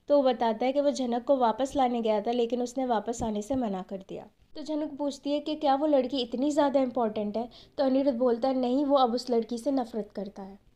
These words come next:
झनक के आने वाले एपिसोड में आप देखेंगे कि अर्शी अनिरुद्ध से बोलती है कि वेडिंग की अनाउंसमेंट की डेट भी तो शिफ्ट करनी पड़ेगी ना, तो वो बोलता है कि कुछ नहीं शिफ्ट होगा, शादी अपने टाइम पे ही होगी।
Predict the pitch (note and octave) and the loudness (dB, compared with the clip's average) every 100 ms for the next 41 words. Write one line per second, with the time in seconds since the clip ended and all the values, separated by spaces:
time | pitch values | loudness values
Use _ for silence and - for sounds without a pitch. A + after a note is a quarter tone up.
0 | - - - _ - A#3+ C#4 C4+ D#4+ E4 | -20 -20 -20 _ -18 -12 -8 -6 -6 -6
1 | D4+ C4 D4 E4+ E4 D#4+ C#4+ - B3+ A#3 | -4 0 2 2 2 2 0 0 0 0
2 | B3+ B3 A3+ A#3+ A#3 A#3 A3+ A#3+ B3 - | 0 0 0 0 -2 -6 -2 -4 -4 -18
3 | _ _ C4 B3+ B3+ A#3+ A#3 B3+ B3 A#3+ | _ _ 0 2 4 2 0 -2 -4 -6
4 | - - B3 B3+ D4 D#4+ E4+ C#4 A#3 A3 | -12 -2 0 2 0 -2 0 2 2 2
5 | A#3 A3+ A3 B3+ A3 G#3+ A#3 A#3+ B3 B3 | 0 0 2 2 2 2 0 0 0 0
6 | A3+ A3+ A#3 B3 A#3 C4+ A#3 B3 B3+ D#4 | 0 -2 -2 -4 -2 -2 0 0 -2 -4
7 | D4+ D4 C4+ - G#3+ G#3+ G#3+ G#3 G3+ G3+ | -2 -2 -4 -4 -4 -4 -4 -4 -6 -6
8 | G#3 B3+ D#4 - - _ _ B3 A#3+ A3 | -6 -8 -10 -20 -20 _ _ 0 2 2
9 | A#3 A3+ A#3+ A#3+ C4 C4+ C4+ C4+ D4+ B3+ | 2 2 2 0 0 0 0 0 0 0
10 | B3+ A3 G#3+ G#3 A3+ A#3+ A3 A#3+ B3+ B3+ | -2 -4 -2 0 0 0 0 2 2 0
11 | B3+ A3+ G3 G3+ A#3+ B3 G#3+ G3 G3 | -2 0 -2 -2 0 0 -2 -6 -14